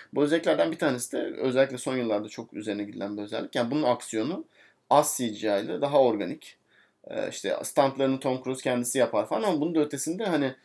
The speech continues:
biz Yeşil Oda'da çekmiyoruz yani aksiyonumuzu. Bayağı Tom Cruise gidip ciddi ciddi işte Burj Khalifa'ya tırmanıyor. Ee, bunun üzerinden bir pazarlama da kuruyorlar. Ve yani senin, e, bir, e,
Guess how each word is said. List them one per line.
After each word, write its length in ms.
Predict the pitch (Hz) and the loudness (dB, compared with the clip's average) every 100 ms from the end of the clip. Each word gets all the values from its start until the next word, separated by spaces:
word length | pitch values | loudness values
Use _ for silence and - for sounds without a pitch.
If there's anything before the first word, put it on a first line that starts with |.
| _ - | _ -10
biz 220 | 117 127 | -6 -2
Yeşil 240 | 131 135 165 | 0 2 2
Oda'da 280 | 139 156 | 4 2
çekmiyoruz 560 | 214 190 175 131 104 101 | 0 -2 0 0 0 0
yani 180 | 101 101 | -2 -2
aksiyonumuzu. 600 | 101 - 107 101 101 113 | -6 -6 -8 -8 -8 0
Bayağı 260 | 117 110 | 2 2
Tom 220 | 120 117 113 | 0 -4 -6
Cruise 240 | 113 113 | -8 -8
gidip 260 | 113 123 - | -10 -10 -12
ciddi 280 | 113 120 | -12 -10
ciddi 400 | 113 104 117 135 - | -10 -10 -8 -8 -8
işte 240 | - 107 | -10 -10
Burj 180 | 120 117 | -8 -8
Khalifa'ya 380 | - 113 120 120 | -8 -8 -6 -6
tırmanıyor. 500 | - 123 117 110 95 - _ _ _ - | -4 -2 0 -2 -4 -6 _ _ _ -6
Ee, 540 | 98 101 101 101 101 95 | -4 -2 -2 -4 -6 -8
bunun 300 | 101 131 165 | -2 2 2
üzerinden 440 | 127 127 156 190 | 4 2 2 0
bir 60 | 190 | 2
pazarlama 540 | 165 139 147 151 165 | 4 8 8 6 2
da 80 | 127 | -2
kuruyorlar. 520 | 110 98 98 311 440 _ - _ | -4 -2 -2 -2 -6 _ -20 _
Ve 80 | 123 | 4
yani 200 | 147 143 | 4 4
senin, 380 | 139 156 160 - | 2 2 2 0
e, 340 | 60 107 110 - - | -2 0 -2 -4 -10
bir, 500 | 135 151 143 - - | -2 -2 -2 -10 -12
e, 80 | - | -8